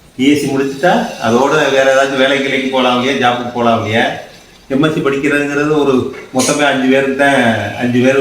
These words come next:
பத்து பேருக்கு யூனிவர்சிட்டியில தான் செலக்ட் பண்ணுவாங்க, செலக்ட் பண்ணி கொடுப்பாங்க. நம்ம அந்த, அது, அதுல அவ்வளோ பெரிய இது, ஒரு நார்மல் ஸ்டூடெண்ட், ஆவ-, ஆவரேஜான ஸ்டூடெண்ட். அப்படி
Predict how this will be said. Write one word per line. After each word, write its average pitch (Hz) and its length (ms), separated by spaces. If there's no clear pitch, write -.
பத்து 113 240
பேருக்கு 127 360
யூனிவர்சிட்டியில 139 580
தான் 135 200
செலக்ட் 113 320
பண்ணுவாங்க, 113 380
செலக்ட் 120 280
பண்ணி 113 140
கொடுப்பாங்க. 104 380
நம்ம 139 220
அந்த, 131 160
அது, 165 140
அதுல 139 300
அவ்வளோ 131 220
பெரிய 123 240
இது, 117 180
ஒரு 104 160
நார்மல் 156 340
ஸ்டூடெண்ட், - 400
ஆவ-, 135 320
ஆவரேஜான 139 580
ஸ்டூடெண்ட். 117 420
அப்படி 147 320